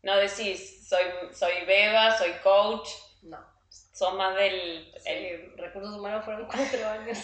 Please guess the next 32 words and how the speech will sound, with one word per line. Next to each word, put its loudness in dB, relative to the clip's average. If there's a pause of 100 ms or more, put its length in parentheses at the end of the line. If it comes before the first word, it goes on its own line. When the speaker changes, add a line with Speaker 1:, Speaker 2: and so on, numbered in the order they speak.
(340)
Speaker 1:
<laughs> -20
Speaker 2:
¿Entendés? -2
Speaker 1:
Te 8
pesa 6
la 8
carrera 6
de 8
grado. 6
Speaker 2:
Exacto. 0 (200)
Speaker 1:
¿Te 0
parece 6
que, -6 (360)
que 2
te 4
define 8
mejor, 6
con 4
más 6
prestigio? 2 (120)
Eso 6 (100)
pasa, 8
eso -2
Speaker 2:
No, 4
Speaker 1:
pasa 6
Speaker 2:
yo 0
Speaker 1:
mucho. 2
Speaker 2:
creo 2
que, -6
creo 0
que -6
también -4 (200)
ahí, -6